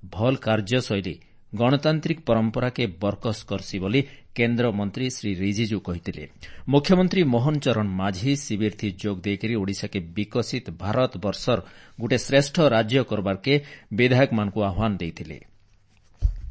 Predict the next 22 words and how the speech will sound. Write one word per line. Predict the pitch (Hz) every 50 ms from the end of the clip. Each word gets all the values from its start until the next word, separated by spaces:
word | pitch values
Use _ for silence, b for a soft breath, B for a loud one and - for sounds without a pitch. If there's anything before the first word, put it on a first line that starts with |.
| b b b b b b b b b b b b b b b b b b - - -
ଚଡ଼କମରା | - 147 156 180 214 208 220 202 214 214 220 220 214
ନୁକସାନ | 160 131 127 - - - 170 170 170 165 - -
କମ୍ | - 127 131 156 156
କରବାର୍କେ | - 135 123 113 113 107 - - 139 135
ରାଜ୍ୟ | 127 113 104 92 113 120
ସରକାର | 107 - 113 104 - - 127 127 123
ରାଇଜେ | 113 110 104 107 104 113 117 - - -
କୋଡ଼ିଏ | - 127 135 151 160
ଲାଖ | 165 156 151 165 165 - - -
ତାଲ | 113 107 110 120
ଗଛ | 107 123 139 - -
ଲଗାବାର | 110 107 107 104 107 98 110 104 110 -
ପ୍ରକ୍ରିୟା | - 110 101 - - 123 127 131 127
ହାତକେ | 117 113 110 - - - 92
ନେଇଛନ୍। | 92 87 85 - - 82 76 73 71 - - - -
ରାଜସ୍ୱ | 117 113 113 117 117 120 117 - - - 143
ଆର୍ | 127 113 110
ବିପର୍ଯ୍ୟୟ | 87 107 101 - - 110 107 95 117 110 104
ପରିଚାଳନା | - 110 101 101 98 - 107 104 104 101 98
ମନ୍ତ୍ରୀ | 95 95 95 95 95 - 110 110
ସୁରେଶ | 107 - - - 101 104 104 95 - -
ପୂଜାରୀ | - 101 92 92 104 104 120 127